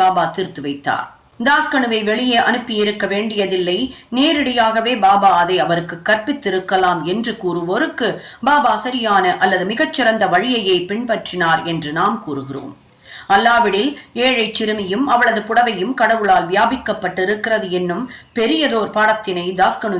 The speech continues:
எவ்வாறு தான் கற்றிருக்க முடியும்? இந்த உபனிஷதத்தை பற்றிய மற்றொரு உயர்ந்த பகுதியை கூறி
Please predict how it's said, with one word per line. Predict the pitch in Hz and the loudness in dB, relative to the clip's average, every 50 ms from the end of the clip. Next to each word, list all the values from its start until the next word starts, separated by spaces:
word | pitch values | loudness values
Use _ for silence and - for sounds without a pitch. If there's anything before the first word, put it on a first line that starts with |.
| 170 170 | -2 -2
எவ்வாறு | 170 175 220 285 285 240 190 180 165 170 | -4 -2 0 2 2 2 2 2 0 0
தான் | 165 165 160 - | 0 0 0 -2
கற்றிருக்க | 175 - - 180 160 165 - - - 139 139 | -4 -4 -4 -6 -4 -4 -6 -6 -6 -6 -6
முடியும்? | 131 135 135 135 117 - - - _ - - - - - - 254 285 | -6 -6 -8 -10 -12 -14 -16 -20 _ -20 -20 -20 -18 -6 0 2 4
இந்த | 277 262 233 208 220 233 | 4 4 4 2 0 0
உபனிஷதத்தை | 226 269 247 226 - 240 226 220 214 - - 220 202 190 - 196 | 0 0 0 0 0 0 0 -2 -4 -4 -4 -4 -4 -2 -2 -4
பற்றிய | 185 - - 190 180 180 | -4 -4 -4 -2 0 2
மற்றொரு | 190 202 - - 269 247 202 175 160 180 | 2 2 0 0 -2 -2 0 -2 -2 -2
உயர்ந்த | 214 254 254 254 233 208 - - | -2 -2 -2 0 0 -2 -2 -2
பகுதியை | 170 180 208 202 208 190 185 170 180 - - | -2 -4 -4 -4 -2 -2 -2 -2 -2 -4 -6
கூறி | 202 262 285 240 | -2 -2 -2 -2